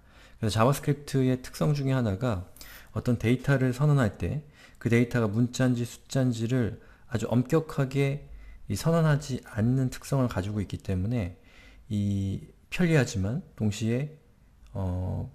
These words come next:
불분명한 경우가 있습니다. 그래서 프로그램이 결과적으로 오작동을 일어나는 경우가 있기 때문에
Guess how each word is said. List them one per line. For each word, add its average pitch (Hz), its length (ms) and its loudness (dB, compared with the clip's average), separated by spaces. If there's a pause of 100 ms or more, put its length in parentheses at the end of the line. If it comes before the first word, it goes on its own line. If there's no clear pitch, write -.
불분명한 123 560 2
경우가 92 380 -2
있습니다. 85 500 -10
그래서 95 380 -4 (440)
프로그램이 123 680 2
결과적으로 107 520 2
오작동을 117 460 2
일어나는 101 360 2
경우가 98 280 0
있기 - 240 -8
때문에 92 500 -4